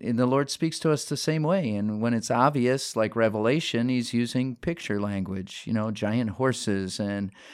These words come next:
giant dragons and locusts from hell and things like that. The Lord is obviously speaking figuratively. Uh, and so as we take those things in, we have to make sure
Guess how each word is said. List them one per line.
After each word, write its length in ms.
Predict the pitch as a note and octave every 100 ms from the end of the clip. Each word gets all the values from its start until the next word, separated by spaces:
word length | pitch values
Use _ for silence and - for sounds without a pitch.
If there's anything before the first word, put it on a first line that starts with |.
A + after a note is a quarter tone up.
| -
giant 360 | - B2+ C3 A#2
dragons 920 | A2 A2+ B2 A2 G#2 F#2+ F#2+ F#2+ -
and 440 | G#2 A2 A2 G2+ - - - - -
locusts 680 | A2+ D3 - C3+ G#2+ -
from 280 | - A#2 A#2
hell 580 | G#2 B2+ C#3 B2+ A2 G#2+
and 180 | G#2+ G#2
things 240 | C3 B2
like 200 | A#2+ A2+
that. 320 | B2+ B2 G#2
The 80 | A2
Lord 180 | A2+ A2+
is 140 | G#2+
obviously 420 | A2+ A2 G#2+ -
speaking 420 | G#2 - G#2 G#2 G2+
figuratively. 840 | C3+ C#3 G#2+ - G2 F#2+ G2 G2+ - _ - - _ _ -
Uh, 520 | - - - - - -
and 400 | - G#2 G#2 G2
so 300 | - G#2+ G#2+
as 260 | G2+ G2 -
we 120 | A2
take 280 | - B2 A#2
those 240 | A2 G2
things 380 | - A2 G#2+ A#2
in, 340 | C#3+ C3 A#2
we 160 | A2 G#2+
have 240 | A2+ G#2+
to 120 | -
make 260 | G#2+ G#2+ F#2
sure 580 | - D#3 D#3 A2 G#2